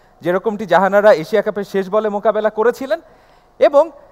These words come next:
সেই বলটিকে তুমি যদি যথার্থভাবে মোকাবেলা করতে পারো, অর্থাৎ তোমার উত্তর সঠিক হয়, সেক্ষেত্রে কিন্তু তুমি ছক্কা হাঁকিয়ে ফেলবে। আর তুমি যদি চার থেকে প্রশ্নের উত্তর দাও,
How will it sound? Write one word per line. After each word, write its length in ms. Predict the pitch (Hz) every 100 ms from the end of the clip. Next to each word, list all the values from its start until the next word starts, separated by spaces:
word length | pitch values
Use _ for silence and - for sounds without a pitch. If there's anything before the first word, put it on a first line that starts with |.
| _ _ -
সেই 180 | 233 311
বলটিকে 600 | 220 247 247 320 247 247
তুমি 220 | 254 233
যদি 180 | 233 226
যথার্থভাবে 680 | 175 175 233 226 226 240 220
মোকাবেলা 420 | 175 208 208 208
করতে 380 | - 214 220 277
পারো, 220 | 147 160
অর্থাৎ 240 | 151 214
তোমার 180 | 208 208
উত্তর 240 | 180 226 208 -
সঠিক 380 | 156 - 262 -
হয়, 240 | 143 277 _ _ _
সেক্ষেত্রে 440 | - 190 208 220
কিন্তু 280 | 226 208 208
তুমি 300 | 175 160 285 - _ -
ছক্কা 280 | 311 311 277
হাঁকিয়ে 260 | 254 196 156
ফেলবে। 340 | 135 98 90 - _ _ _ _ -
আর 200 | 170 175 - - _ -
তুমি 180 | 180 196
যদি 260 | 202 190
চার 380 | - 175 170 202
থেকে 260 | - 240 262
প্রশ্নের 340 | 247 - 247
উত্তর 260 | 254 262 240
দাও, 300 | 262 311